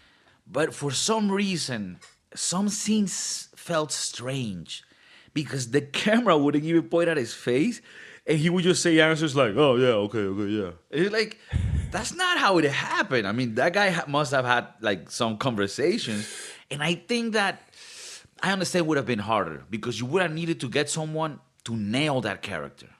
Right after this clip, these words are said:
Like, it, it needed to be fucking amazing. I get that. But I just think it would have given it an extra thing. You,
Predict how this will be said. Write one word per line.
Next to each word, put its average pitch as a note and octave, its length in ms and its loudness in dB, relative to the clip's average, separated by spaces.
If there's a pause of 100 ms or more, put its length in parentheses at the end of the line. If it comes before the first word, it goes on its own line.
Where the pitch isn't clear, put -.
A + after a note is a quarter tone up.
(160)
Like, A2 160 -8
it, C3+ 200 -10
it C3 160 -4
needed G3+ 380 0
to E3+ 80 -4
be E3+ 400 -6 (200)
fucking C3+ 280 -6
amazing. G#2+ 640 -4
I A2+ 120 -4
get F#2+ 360 -4
that. B1+ 300 -14 (920)
But B2 120 -4
I D#3+ 100 -2
just G3+ 340 -4
think A3+ 280 -2
it G3 80 -6
would G#3 140 0
have F#3 160 -4
given F#3+ 300 0
it F#3 200 -4
an C#3+ 160 -6
extra E3 400 -2
thing. E3 420 -4 (580)
You, E3+ 160 -8